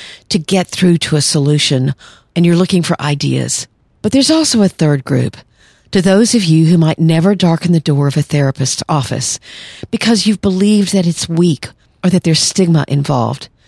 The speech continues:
And I want you to hear a psychologist, and that's, of course, me, talk about therapy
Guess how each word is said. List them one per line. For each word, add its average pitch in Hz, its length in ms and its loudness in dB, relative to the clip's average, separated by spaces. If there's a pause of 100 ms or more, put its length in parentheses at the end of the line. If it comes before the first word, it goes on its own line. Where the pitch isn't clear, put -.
(280)
And 156 100 0
I 196 140 4
want 226 260 2
you 156 80 0
to 160 60 2
hear 143 400 0 (360)
a - 60 -6
psychologist, 165 720 -2
and 135 120 0
that's, 151 220 -2
of 151 60 -6
course, - 340 -4
me, 165 320 0 (220)
talk 220 280 -2
about 202 280 0
therapy 151 580 0